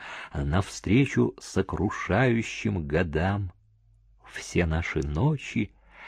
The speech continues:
забытия кануны. Давайте же любить, пока мы юны».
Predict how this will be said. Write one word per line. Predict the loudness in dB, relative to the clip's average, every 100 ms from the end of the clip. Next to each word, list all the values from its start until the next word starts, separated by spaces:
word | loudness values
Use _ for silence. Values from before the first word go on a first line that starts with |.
| -18 -12
забытия | -10 -4 0 0 -2 -8 -8 -6 -2 0 2 0 -4
кануны. | -4 0 0 0 -2 -4 -6 -10 -16 _ _ _ _ _ -18
Давайте | -6 -2 0 2 6 6 6 4 4
же | 6 6
любить, | 4 2 4 4 4 -2 -20 -20 -20 -20 _ _ _ _ 0
пока | 2 2 2 2
мы | 4 2
юны». | 0 0 2 2 0 -6